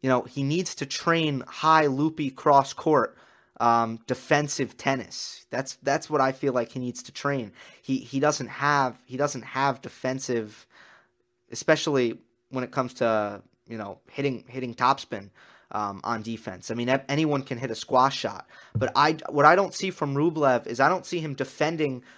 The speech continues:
with his forehand grip or with his natural backhand grip. I see him only defending with continental. So that's something that he can work on. Jaume Munar, strength,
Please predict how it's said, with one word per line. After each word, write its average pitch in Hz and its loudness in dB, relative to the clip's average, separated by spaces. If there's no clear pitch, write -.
with 143 4
his 123 -4
forehand 143 2
grip - -10
or 123 -2
with 123 -2
his 120 -2
natural 127 0
backhand 127 2
grip. 104 -12
I 139 4
see 190 0
him 180 -2
only 180 2
defending 165 0
with 131 -6
continental. 135 -2
So - -4
that's 143 0
something 135 -2
that 113 -4
he 123 -8
can 120 -10
work 110 -6
on. - -14
Jaume 196 8
Munar, 170 10
strength, - 2